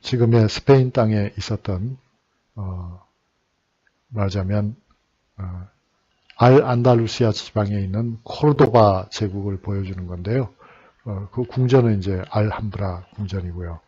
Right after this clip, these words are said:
근데 이 건물도 무척 아름답죠. 이런 것들은 다 건축적 지식이 얼마나 탁월했는지,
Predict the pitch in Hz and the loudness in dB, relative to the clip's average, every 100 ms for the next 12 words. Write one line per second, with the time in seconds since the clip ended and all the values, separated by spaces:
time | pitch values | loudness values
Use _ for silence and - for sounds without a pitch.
0 | _ _ _ - 123 113 117 120 127 135 | _ _ _ -8 -4 -4 -2 0 2 4
1 | 127 113 123 117 98 92 113 104 - 110 | 4 4 4 4 2 -4 -8 -8 -4 -6
2 | - 120 98 107 101 - - 95 101 107 | -6 -8 -4 -2 -4 -6 -8 -8 -6 -4
3 | 110 104 113 113 85 95 117 127 _ - | -4 -4 -6 -6 -4 0 0 -2 _ -20
4 | - _ - 117 127 123 - 123 - - | -20 _ -2 -2 -2 -8 -2 -2 -2 -8
5 | 101 107 101 95 104 104 - 117 120 104 | -6 -2 -2 -2 -2 -2 -4 -6 -4 -2
6 | 101 98 92 104 95 | -2 -4 -2 -2 -2